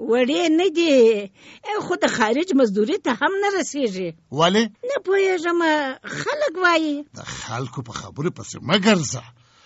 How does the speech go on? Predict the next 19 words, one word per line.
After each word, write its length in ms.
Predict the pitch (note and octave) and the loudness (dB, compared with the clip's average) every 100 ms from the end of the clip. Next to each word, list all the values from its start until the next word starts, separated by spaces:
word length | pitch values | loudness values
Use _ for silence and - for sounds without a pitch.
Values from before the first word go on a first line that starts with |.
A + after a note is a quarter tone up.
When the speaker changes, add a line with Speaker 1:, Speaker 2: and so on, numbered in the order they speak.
| - _ A#2+ | -20 _ -6
Speaker 2:
د 20 | C#3+ - | -6 -4
خپل 220 | - G#3+ E3 | 0 0 0
وطن 240 | B2+ A3 G3 | -2 -2 0
مزدوري 480 | C#3 A2+ B2 D3 D4+ D4 - - - C3 | -4 -6 -4 2 4 4 -2 -20 -8 -4
د 20 | A#2+ C3+ | -2 2
بل 120 | C4 A3 | 4 2
وطن 240 | F#3+ C4 C4 | 2 2 2
له 60 | D3+ | 0
پاچاهي 460 | C3 A#2 D3 C3+ A#3+ C#3+ | -4 -6 -6 -2 -2 2
ډېره 240 | G#3+ D4+ A#3 | 4 6 4
ښه 100 | C#3+ B2+ | 2 -6
ده. 80 | A#2+ - _ A#3+ | -10 -16 _ -12
Speaker 1:
رښتیا 480 | G3 - - D4 E4 F4 D#4+ | -12 -12 -2 2 4 4 4
وایه 340 | C4+ A#3+ A3+ G3 | 6 6 4 -4
صاحب، 380 | C#4+ D#4+ D4 G#3 D#3+ _ _ - | -4 0 2 0 -4 _ _ -20
خو 80 | - - | -16 -6
چې 80 | G#3 | -2
وطن 280 | F#3+ G3 F4+ A4 | -2 0 0 2
آرامه 320 | F#4 E4+ D4 | 4 4 4